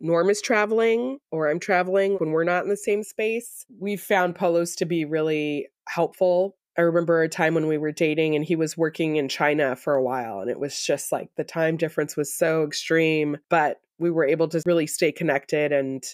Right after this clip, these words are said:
present in a way for each other without having to find that magic time when we would both be awake and up for connecting in real time. So it's not for everyone. I have some friends that tried it with me and they just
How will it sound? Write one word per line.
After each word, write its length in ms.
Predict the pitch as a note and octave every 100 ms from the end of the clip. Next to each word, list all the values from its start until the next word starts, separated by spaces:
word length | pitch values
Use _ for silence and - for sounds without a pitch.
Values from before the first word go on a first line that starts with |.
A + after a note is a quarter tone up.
| -
present 680 | - A3 G3 E3+ C3 F3+ -
in 120 | F3+ E3
a 40 |
way 560 | D3+ D3+ C3 A#2 D3+ -
for 160 | - D#3+
each 220 | C#3+ -
other 480 | D3+ C3 C3 C3 C3
without 520 | E3 E3+ - F3+ D#3+
having 340 | - F3 D3+ D#3
to 240 | F3+ D3 - -
find 360 | - E3 E3
that 140 | D3+ A#2
magic 500 | D3+ C#3+ F3 D3 -
time 280 | - D#3+ C#3
when 140 | C3+
we 80 | C#3
would 180 | C#3 C3
both 280 | D#3 D3 -
be 100 | C#3
awake 460 | B2+ C3 A2+ -
and 160 | A#2+ C3
up 160 | -
for 360 | - A#2 A2+ - _
connecting 500 | - D3 A#2+ - C#3
in 100 | C3
real 200 | B2 B2
time. 460 | - C3+ C3 B2+ D#3+
So 540 | - - D#3 C3 B2 C3+
it's 180 | - -
not 240 | A3+ B3 -
for 180 | E4
everyone. 600 | B3+ A#3+ B3+ A3+ A3 A#3 B3 -
I 40 | G3
have 200 | G#3+ G#3+
some 220 | B3 A#3
friends 480 | A#3+ A3+ A#3+ B3 -
that 260 | G#3 -
tried 300 | - A3+ G#3
it 100 | A3
with 220 | G3+ G3+
me 180 | A3 G#3
and 120 | G3 F#3+
they 80 |
just 440 | E3+ - G3 -